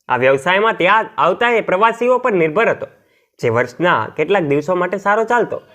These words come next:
પરંતુ બાકીના સમયે આ વ્યવસાય વધુ નફો નહોતો મળતો, એટલે ધીરુભાઈએ એ કામને પણ છોડી દીધું. દોસ્તો, બિઝનેસમાં મળેલી પહેલી બે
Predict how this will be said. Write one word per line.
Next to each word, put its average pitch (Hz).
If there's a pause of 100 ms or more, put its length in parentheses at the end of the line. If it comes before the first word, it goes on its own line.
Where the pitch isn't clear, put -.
(180)
પરંતુ 135
બાકીના 160
સમયે 165
આ 160
વ્યવસાય 147
વધુ 156
નફો 185
નહોતો 190
મળતો, 240
એટલે 185
ધીરુભાઈએ 240
એ 240
કામને 220
પણ 254
છોડી 196
દીધું. 127
દોસ્તો, 101 (520)
બિઝનેસમાં 147
મળેલી 160
પહેલી 147
બે 185